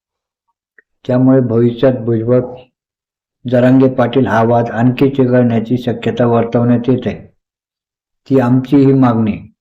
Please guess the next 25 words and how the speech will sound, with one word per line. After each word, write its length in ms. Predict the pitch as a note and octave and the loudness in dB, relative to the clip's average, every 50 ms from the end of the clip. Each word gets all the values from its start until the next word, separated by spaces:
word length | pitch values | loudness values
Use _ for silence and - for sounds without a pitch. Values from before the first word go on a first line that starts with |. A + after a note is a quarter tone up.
| _ _ _ _ _ _ _ _ _ _ _ _ _ _ | _ _ _ _ _ _ _ _ _ _ _ _ _ _
मराठा 420 | A#2+ A#2+ A#2+ B2+ C3 C3 - D3 C3+ | -6 -2 0 0 0 2 2 0 0
समाजाला 520 | - C3 A#2 A#2+ A#2+ A#2+ A#2+ B2 A#2+ B2 | 0 0 -2 0 0 0 0 2 2 2
आरक्षण 480 | A#2 A#2 B2 B2 B2 - - B2+ B2 B2 | 2 2 0 0 -2 -2 0 0 2 2
मिळावे 300 | B2 A#2+ B2 B2 B2 B2 | 4 4 4 2 2 2
ही 160 | A#2 A#2 A#2 | 2 2 0
आमची 460 | - G#2 A2+ A#2 A#2+ A#2+ - C#3+ C#3+ C#3 | 0 0 -2 -2 -2 -2 0 0 2 2
मागणी 400 | C3+ B2 A#2+ A#2 A#2+ B2 B2 A#2+ | 2 2 2 0 0 2 2 2
आहे, 180 | A#2 G#2+ E2 D#2 - - _ _ _ _ _ _ _ _ _ _ _ _ _ _ _ _ - | 0 -2 -4 -8 -12 -18 _ _ _ _ _ _ _ _ _ _ _ _ _ _ _ _ -8
मात्र 320 | B2 A#2+ B2 - - C3+ C3+ | -6 -4 -4 -2 -2 -2 -2
त्याचा 380 | - - E3 - - - C3 | -2 -2 -4 -2 0 0 0
परिणाम 500 | B2+ - C3 B2 B2 B2 C3 B2+ B2+ B2 - - - | 0 0 0 0 2 2 2 2 2 0 -2 -4 -6
ओबीसी 500 | - A#2+ A#2 A#2 C3+ C#3 C3+ - D3 C#3 | -6 -6 -2 -2 -2 -2 -2 0 -2 -2
समाजाच्या 720 | C3+ - B2 A#2 A#2+ A#2+ A#2 A2+ A#2+ A#2+ A#2 - C3 A#2+ | 0 0 -2 -2 0 0 -2 -2 -2 -2 -2 0 0 0
आरक्षणावर 600 | A#2+ B2+ B2+ - - B2+ B2 B2 B2 B2 B2 B2 | 2 0 0 -2 -2 -2 0 2 2 2 2 2
होता 320 | B2+ A#2 A2+ A2 - B2+ A2+ | 2 0 0 -2 -2 -2 -4
कामा 380 | - - - A2+ A2+ A#2+ A#2 | -2 -2 -2 -2 0 0 0
नये. 180 | A#2 A2+ - - - - - _ _ _ _ _ _ _ _ _ _ _ _ _ _ _ _ _ _ _ _ _ _ _ _ _ - | 0 0 -2 -4 -8 -14 -20 _ _ _ _ _ _ _ _ _ _ _ _ _ _ _ _ _ _ _ _ _ _ _ _ _ -8
सरकारनेही 640 | A#2+ A2+ - - C3+ C3 B2+ C3+ C3+ C3+ C3 C3+ | -6 -6 -2 0 0 2 2 2 2 2 2 2
मराठा 520 | C3+ C3+ B2+ B2 B2 B2+ B2+ B2 C3+ C3 A#2+ | 2 2 2 2 2 2 2 2 2 2 2
आरक्षणावर 640 | A#2 B2+ B2+ - - B2 A#2+ B2 B2 B2 B2+ A#2+ A#2 | 2 0 -2 -2 -2 0 2 2 2 2 2 0 -2
दोन्ही 340 | A2+ A2 A#2 B2 B2+ C3+ C3+ | -2 -2 0 0 2 2 2
बाजूने 380 | B2+ B2+ A#2+ B2 B2+ B2+ B2 | 2 2 2 2 2 2 4
विचार 380 | B2 A#2+ A#2 - - C3 A#2+ A#2 | 2 2 0 0 -2 -2 -2 -2
करून 400 | - - A#2+ B2 B2+ B2 A2+ - A#2 | -2 -4 -2 0 0 0 -2 -2 -2
योग्य 300 | A#2+ A#2+ B2 B2 C3+ | -2 -2 0 0 0